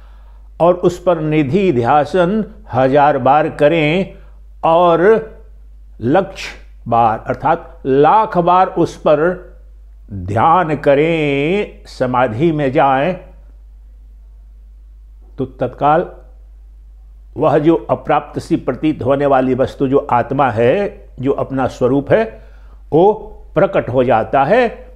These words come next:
ज्ञात हो जाता है, उसकी अपरोक्षा अनुभूति हो जाती है। एक बार श्रवण किया, उस पर मनन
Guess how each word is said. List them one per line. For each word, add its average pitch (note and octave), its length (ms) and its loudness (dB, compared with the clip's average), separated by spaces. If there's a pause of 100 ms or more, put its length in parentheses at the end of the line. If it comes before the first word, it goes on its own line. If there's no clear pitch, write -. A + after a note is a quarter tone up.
(120)
ज्ञात D3 420 0
हो B2+ 160 2
जाता A#2+ 400 2
है, B3+ 380 -2 (600)
उसकी A#3+ 280 0
अपरोक्षा - 560 -2
अनुभूति A#2+ 500 -2
हो F2 180 -8
जाती F2 380 -12
है। - 160 -18 (1000)
एक B3 320 2
बार G3 260 4
श्रवण F#3 400 0
किया, F#3+ 340 2
उस - 500 -4
पर F3+ 140 2
मनन E3 480 0